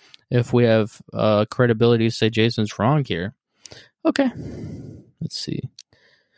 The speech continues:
Hall of Famer, two, twelve-time All-Star, four-time rebound champion, eleven-time N B A champion, eleven-time All-N B A, All-Defensive Team, All-Star M V P, five-time M V P, and seventy-fifth anniversary team, very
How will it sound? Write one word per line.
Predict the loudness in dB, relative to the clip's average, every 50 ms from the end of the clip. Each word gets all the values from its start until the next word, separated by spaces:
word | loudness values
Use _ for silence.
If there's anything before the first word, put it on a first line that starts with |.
| _ _ _ _
Hall | 2 2 2
of | 4 4
Famer, | 2 2 2 2 0 0 -2 -2 0
two, | 0 0
twelve-time | 0 2 2 2 2 4 4 2 4 4 4
All-Star, | 2 2 2 2 0 0 0 -2 -6 -10 -16 -12 -4
four-time | 0 2 2 2 2 2 2 2 4 4
rebound | 2 2 2 2 2 2 2
champion, | 0 -2 -2 0 0 -2 -2 -4 -6 _ _ _ _ _ _ _ _ _ _ -20 -20 _ _ _ 2
eleven-time | 2 4 4 2 2 0 2 2 4 4
N | 4 2
B | 4 4 2
A | 2 2
champion, | 2 0 0 2 2 0 -2 -2 _ _ -20 -20 -20 -20 -20 -20 _ _ -2
eleven-time | 0 2 2 2 2 2 2 2 4 4
All-N | 4 4 4 4 2 0
B | 0 0 2 4 4
A, | 4 2 0 -4 -10 -14 -6 -2
All-Defensive | 0 0 0 0 0 -2 -2 -2 -4 -10
Team, | -4 -2 0 0 0 -2 -2 -2 0
All-Star | 0 0 2 4 4 4
M | 4 4
V | 2 0 0
P, | 0 -2 -2 -2 -2
five-time | -2 0 2 2 2 2 0 0 2 2 2 2 2
M | 0 2 2
V | 2 0
P, | 0 -2 -2 -2 -2 -2 -4 _ _ _ -20 -20 -20 -20 _ _ _ -8
and | -6 -4
seventy-fifth | 0 0 0 2 2 0 2 2 0 0 0 -2
anniversary | 0 2 2 2 4 2 2 2 2 0 0 -2
team, | -2 -4 -4 -4 -4 -4
very | -8 -10 -12